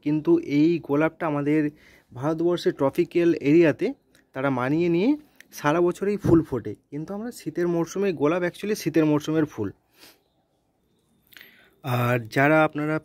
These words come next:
ফ্ল্যাটে থাকেন, তারা চেষ্টা করবেন আপনাদের ব্যালকনিতে যেখানে রোদ পৌঁছায়, সেই সব স্থানে রাখতে। আর actually গোলাপ ফুল যেখানে ফুল সানলাইট হয়, সেখানেই ভালো ফুল ফোটে। তো ছায়াযুক্ত অঞ্চলে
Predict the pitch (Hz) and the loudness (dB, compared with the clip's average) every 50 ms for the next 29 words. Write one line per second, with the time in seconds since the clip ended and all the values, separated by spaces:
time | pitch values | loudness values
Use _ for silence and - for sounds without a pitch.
0 | _ - - 123 127 127 156 151 135 143 147 - - 139 180 220 _ _ _ _ | _ -8 -4 -4 -2 -2 -2 -4 -4 -4 -6 -6 -6 -6 -8 -8 _ _ _ _
1 | - - 127 135 139 143 143 - - 135 - - - 160 - 160 165 165 156 170 | -16 -10 -6 -2 -2 -2 -2 -2 -4 -8 -6 -6 -6 -4 -2 0 0 0 2 0
2 | 175 175 180 180 165 - - - - - - - - - 135 - 147 147 147 143 | 0 0 -4 -6 -10 -16 -20 -20 -20 -20 -20 -20 -16 -12 -4 -2 2 2 2 2
3 | 123 127 127 135 135 160 160 160 156 147 - 160 160 156 120 120 120 - - 143 | 2 0 0 0 -2 -2 0 0 0 0 2 2 2 2 2 0 -4 -2 -2 0
4 | 147 143 120 127 143 156 151 - - 147 139 139 135 - 156 180 247 - _ _ | 0 2 4 4 4 2 2 -2 -2 0 0 0 0 0 -2 -2 -2 -4 _ _
5 | - _ _ _ - - - 160 175 165 - 175 170 165 - - 160 160 170 160 | -20 _ _ _ -6 0 4 4 4 4 2 -2 -2 -2 -4 -8 -6 -4 -2 -2
6 | 131 113 110 - - 107 101 - - 123 127 127 123 123 127 - - 170 165 151 | -2 -2 -4 -8 -14 -14 -14 -14 -12 -10 -8 -6 -6 -6 -6 -4 -2 0 0 2
7 | 123 131 135 151 151 - _ - - 165 170 170 165 156 135 120 127 135 - - | 2 0 0 0 -2 -6 _ -2 2 4 4 4 4 2 0 -2 -4 -4 -4 -4
8 | 160 156 156 160 160 151 147 - _ _ - - - - - _ _ _ _ _ | -8 -6 -4 -4 -4 -6 -8 -12 _ _ -20 -20 -20 -20 -20 _ _ _ _ _
9 | - - - 202 202 190 - 160 151 156 165 170 165 160 160 180 240 269 - _ | -4 2 4 4 4 4 0 -2 -2 0 2 0 0 0 -2 -4 -6 -6 -10 _
10 | - - - 139 135 - 156 156 170 208 247 - _ _ _ _ _ _ - _ | -12 -4 -2 -2 -2 -2 -4 -4 -4 -4 -6 -8 _ _ _ _ _ _ -20 _
11 | - 113 110 - - - 156 175 175 - - 160 143 - - 120 110 - 101 98 | -18 -16 -14 -6 -2 2 4 4 4 4 2 0 0 0 0 -6 -6 -6 -8 -12
12 | _ _ _ _ _ _ _ _ _ _ _ _ _ - _ _ - 127 127 127 | _ _ _ _ _ _ _ _ _ _ _ _ _ -20 _ _ -6 -4 -4 -4
13 | 127 - - - 139 151 170 180 185 - _ - - 185 180 165 165 165 160 - | -6 -8 -4 -2 0 2 2 0 -2 -6 _ -2 0 0 0 0 0 -2 -2 -2
14 | 170 170 175 170 170 165 160 | 0 2 2 2 2 0 0